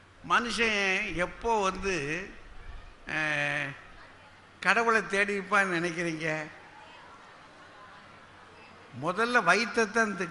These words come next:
பார்த்திருப்பான். அதுதான் அவனுக்கு மிகப்பெரிய சாமி.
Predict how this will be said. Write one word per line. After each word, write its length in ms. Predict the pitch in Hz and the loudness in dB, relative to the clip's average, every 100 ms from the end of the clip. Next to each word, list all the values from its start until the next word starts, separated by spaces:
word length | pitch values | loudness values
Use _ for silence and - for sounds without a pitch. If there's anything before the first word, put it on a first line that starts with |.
| 151 | 2
பார்த்திருப்பான். 600 | 175 160 160 123 127 101 - - - - - - - - - - - - - - - - - - | 2 2 -4 -4 -6 -8 -14 -18 -20 -20 -20 -20 -20 -20 -20 -20 -20 -20 -20 -20 -20 -14 -12 -8
அதுதான் 440 | - 196 202 226 208 | -4 -4 -2 2 2
அவனுக்கு 360 | 190 196 170 | 2 -2 -6
மிகப்பெரிய 580 | 180 190 202 190 185 175 | -6 -4 -4 -4 -4 -4
சாமி. 380 | - 160 170 | -2 -2 -2